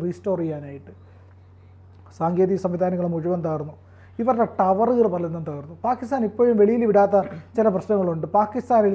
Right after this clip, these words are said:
കമ്മ്യൂണിക്കേഷൻ രംഗത്ത് വലിയ പ്രശ്നങ്ങൾ നേരിട്ടിട്ടുണ്ട്. എന്തുകൊണ്ട് എന്ന് പറഞ്ഞു കഴിഞ്ഞാൽ,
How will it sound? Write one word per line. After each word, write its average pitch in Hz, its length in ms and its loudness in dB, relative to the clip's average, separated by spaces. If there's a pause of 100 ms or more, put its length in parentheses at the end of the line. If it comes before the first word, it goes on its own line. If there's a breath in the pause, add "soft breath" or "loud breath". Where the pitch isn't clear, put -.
(120)
കമ്മ്യൂണിക്കേഷൻ 233 640 0
രംഗത്ത് 185 420 -2 (120)
വലിയ 202 280 -2 (100)
പ്രശ്നങ്ങൾ 185 500 -4
നേരിട്ടിട്ടുണ്ട്. 151 600 -8 (420 soft breath)
എന്തുകൊണ്ട് 254 440 4
എന്ന് 196 200 8
പറഞ്ഞു 175 220 4
കഴിഞ്ഞാൽ, 180 300 0